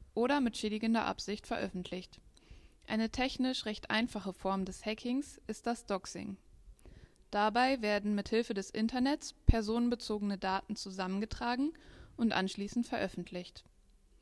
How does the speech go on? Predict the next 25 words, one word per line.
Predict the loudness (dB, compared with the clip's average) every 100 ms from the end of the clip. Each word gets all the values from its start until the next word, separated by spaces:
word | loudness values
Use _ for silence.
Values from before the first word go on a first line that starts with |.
| -20 -20 -20 -20 -4
Dafür | 2 2 4 2 4
wird | 2 0
auf | -2
frei | -2 -2 -2
zugängliche | -4 0 2 2 2 2
Datenbanken, | 2 0 -2 -4 -4 0 2 2 -2 -12
soziale | -4 -2 2 2 2
Medien, | 0 2 2 2 0 -10 -20 -10
aber | -2 2 4
auch | 4 4
auf | 0 -2
Social | -2 -2 -2 2
Engineering | 4 4 4 0 0 -2
zurückgegriffen. | -4 -8 -6 -6 -6 -6 -4 -6 -6 -16 -20 -20 -20 -20 -20 _ -20 -8
Das | -2 2
passiert | 4 2 2 0
schneller, | 0 0 0
als | -2 0
man | 2
denkt, | 2 0 -4 -10 -20 _ -20 -6
denn | -2
jeder | 0 2 0
kann | 0 -2
Doxing | -2 0 0
betreiben. | 0 -2 -8 -8 -10